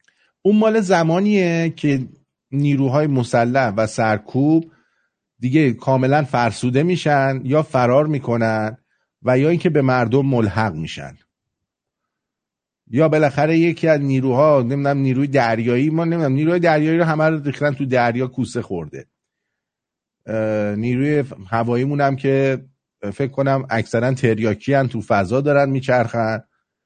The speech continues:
ارتشمون هم که خداییش نمی‌دونم چیه، حالا کجا هستن اصلاً. چون ببینید، ارتشیای نازنین، نیرو هوایی، نیروی دریایی،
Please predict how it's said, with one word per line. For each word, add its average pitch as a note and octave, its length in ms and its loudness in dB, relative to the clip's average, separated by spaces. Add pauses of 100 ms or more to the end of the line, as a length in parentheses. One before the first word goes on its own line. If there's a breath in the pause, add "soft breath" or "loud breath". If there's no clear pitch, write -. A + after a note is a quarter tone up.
(800)
ارتشمون D#3+ 760 0
هم E3 180 2
که D#3+ 500 0 (2250 loud breath)
خداییش A2+ 460 -2
نمی‌دونم G#2+ 460 0
چیه، F#2+ 600 -4
حالا D#2+ 340 -8 (1600)
کجا G#2+ 480 0
هستن F#2 580 -4
اصلاً. - 580 -12 (1300)
چون A3+ 200 -2
ببینید، A#3+ 360 -4 (100)
ارتشیای F#3 800 0
نازنین، E3 580 2
نیرو D#3 200 2
هوایی، C#3+ 440 0
نیروی C#3 320 0
دریایی، A#2 920 0